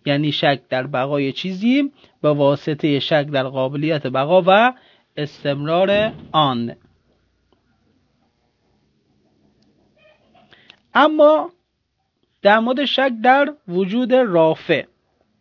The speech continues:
در شک در مقتضا گفتیم شک در قابلیت بقا و وجود داشتن یک چیز است، ولی در مورد شک در وجود رافع یقین داریم که آن چیزی قابلیت بقا و وجود داشتن را دارد،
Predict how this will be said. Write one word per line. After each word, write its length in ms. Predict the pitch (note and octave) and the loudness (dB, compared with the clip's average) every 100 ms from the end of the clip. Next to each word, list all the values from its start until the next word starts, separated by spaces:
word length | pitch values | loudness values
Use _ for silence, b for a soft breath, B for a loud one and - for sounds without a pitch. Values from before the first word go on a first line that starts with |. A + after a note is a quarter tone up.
| _ _ _ _ _ _ _ _ _ B B B B - _ _ _ _ F#3+ | _ _ _ _ _ _ _ _ _ B B B B -20 _ _ _ _ 2
در 180 | A#3+ D#4+ | 6 6
شک 280 | - D4 C#4+ | 6 4 4
در 120 | C#4+ C#4+ | 2 0
مقتضا 460 | C#4 A3+ C4+ B3+ | -2 -2 -2 -2
گفتیم 320 | B3+ - A3 | -6 -8 -10
شک 260 | G3 A#3+ G#3 | -4 -4 0
در 160 | F3 F3 | 0 0
قابلیت 560 | F3 F3+ F3+ G#3+ B3+ | 2 0 2 0 2
بقا 380 | C4+ C4 B3+ C4 | 0 2 2 0
و 320 | G3+ F#3+ G#3+ | 2 2 2
وجود 340 | F#3+ D#3+ E3+ D#3+ | -2 -6 -6 -4
داشتن 360 | D#3+ D#3 A3 | -6 -2 -2
یک 260 | C4+ C#4 C4 | -2 -4 -6
چیز 200 | C4+ B3 | -6 -2
است، 240 | B3+ B3+ - | -2 -2 2
ولی 320 | C#4 E4 E4 b b b _ | 4 4 -2 b b b _
در 180 | G3+ G#3 | 2 2
مورد 260 | G#3+ C4+ B3+ | 0 -4 -4
شک 280 | - C4 F#3+ | -4 -6 -2
در 200 | F3 F3 | -2 -2
وجود 440 | F3 F3 F#3 F3 | -2 -6 -4 -4
رافع 800 | F3+ E3+ F3 F3 F3 - A#3 D4 D4 b b b | -2 0 0 2 -2 0 2 2 -2 b b b
یقین 680 | E3 F#3+ G#3+ G3+ D4 B3+ G3+ | 0 4 4 4 0 -2 -2
داریم 340 | E3 D#3+ D#3 | -4 -6 -10
که 140 | - - | -10 -6
آن 260 | G3 D4 B3 | -4 -4 -4
چیزی 360 | G3 F3+ E3 | -6 -6 -6
قابلیت 640 | F3 F#3 F#3 F#3 A3 B3 G3+ | 2 4 4 2 2 0 0
بقا 640 | E3+ D#3+ E3+ G#3 C#3 - E3 | 0 2 2 4 2 0 -4
و 220 | E3 F3 | 0 0
وجود 420 | F3 E3+ F3+ E3+ | 0 -2 -2 -2
داشتن 540 | F3 F3 - A3 G3+ | 0 -2 0 0 0
را 160 | F#3+ F3+ | 0 -2
دارد، 800 | F3 F3+ F3+ F#3 F#3 A#3 C#4+ | 0 0 2 2 2 0 0